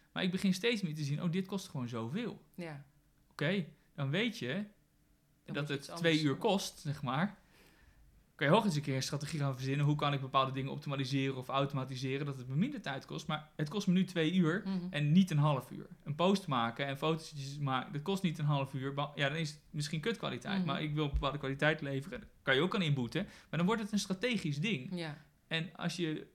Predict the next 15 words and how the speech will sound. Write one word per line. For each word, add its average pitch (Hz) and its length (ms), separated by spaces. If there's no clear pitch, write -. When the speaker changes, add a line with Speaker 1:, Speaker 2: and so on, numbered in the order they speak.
Speaker 1:
eh, 147 180
bewust 147 640
voor 160 140
dingen 143 220
kiest, 185 420
heb - 100
je 156 60
veel 185 120
meer 143 100
geluk. 151 380
Speaker 2:
Ja. 143 240
Speaker 1:
Eh, 143 80
ja. 139 300
Speaker 2:
Nou, 185 160
mooi. 165 520